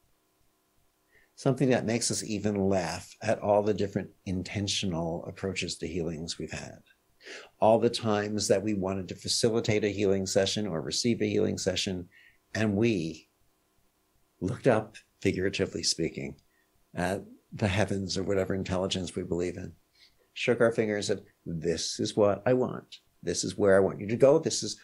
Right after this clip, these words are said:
what, uh, the result is. This is what I want you to do when you're there," you know? And it laughs and it smiles. Because the most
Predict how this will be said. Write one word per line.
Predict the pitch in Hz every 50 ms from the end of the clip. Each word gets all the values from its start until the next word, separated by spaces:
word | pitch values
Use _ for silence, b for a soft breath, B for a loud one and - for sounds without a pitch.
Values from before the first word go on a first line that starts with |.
| B B B
what, | - 104 98 101 120 117 123 123 -
uh, | - 117 -
the | - 113 110 101
result | 110 107 101 123 123 131 131 147
is. | 151 143 127 -
This | 120 110 - 117
is | 107 98
what | 113 107 104
I | 101 101
want | 101 95 95 104
you | 98
to | 95 95
do | 101 107 104
when | 107 110
you're | 110 110 98
there," | 113 110 110 120 120 113
you | 101 104 104
know? | 107 107 120 123 120 - _ _ _ _ _ _ _ _ -
And | 135 143 170
it | - -
laughs | 85 82 85 82 - - -
and | 95 95 95
it | 92
smiles. | - - - 82 85 90 95 98 98 - - - _ _ _ _ _ _ _ _ _ _ _ _ _ _ -
Because | - 117 - 127 120 113 - - - _ _ _ _ -
the | - 107
most | 110 110 117 120 104 - - - - - - -